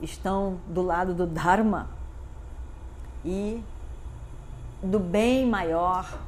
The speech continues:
para todas as pessoas. Eu estou muito feliz também por saber que Yudhishthira está do lado da paz,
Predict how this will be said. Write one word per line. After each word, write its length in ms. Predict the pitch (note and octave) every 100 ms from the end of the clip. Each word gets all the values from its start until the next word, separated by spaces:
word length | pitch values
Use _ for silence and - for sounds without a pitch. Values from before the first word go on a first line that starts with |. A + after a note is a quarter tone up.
| - -
para 180 | F#3+
todas 400 | F#3 - A#3+ G3+
as 120 | F3+ -
pessoas. 560 | E3+ - D#3+ B2+ - - - - - - - - - - - - - - - - - - - - - - - - -
Eu 120 | F#3 F#3+
estou 380 | - - G#3
muito 480 | G3+ F#3 G3 B3 B3+
feliz 420 | - F#3+ E3+ F3+
também 640 | - E3 D#3 E3 F3 F3+ F3 - - -
por 100 | -
saber 540 | - F3+ F3+ A3 -
que 100 | -
Yudhishthira 840 | F3+ F3 F#3+ A3 - - F#3+ F#3 F#3+ - - - - - - - - - - -
está 200 | - F#3
do 140 | F#3
lado 320 | F#3 F3+ G3+
da 120 | G3
paz, 680 | G#3 - F#3 D3+ - -